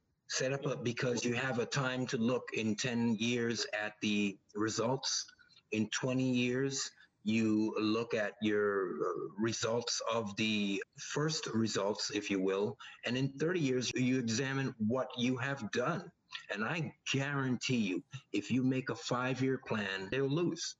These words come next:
Because climate change is not bang on five years. It, this is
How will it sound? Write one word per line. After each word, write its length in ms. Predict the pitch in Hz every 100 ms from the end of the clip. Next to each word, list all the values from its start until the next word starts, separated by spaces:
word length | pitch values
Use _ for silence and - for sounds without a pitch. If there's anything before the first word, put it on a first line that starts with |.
| _ _
Because 260 | 131 143 -
climate 400 | - 196 220 208
change 280 | 175 160
is 100 | 151
not 240 | 151 156 135
bang 260 | 180 208
on 160 | 156 143
five 320 | 151 151 156
years. 520 | 175 233 180 - - _
It, 140 | - -
this 200 | 240 -
is 120 | 151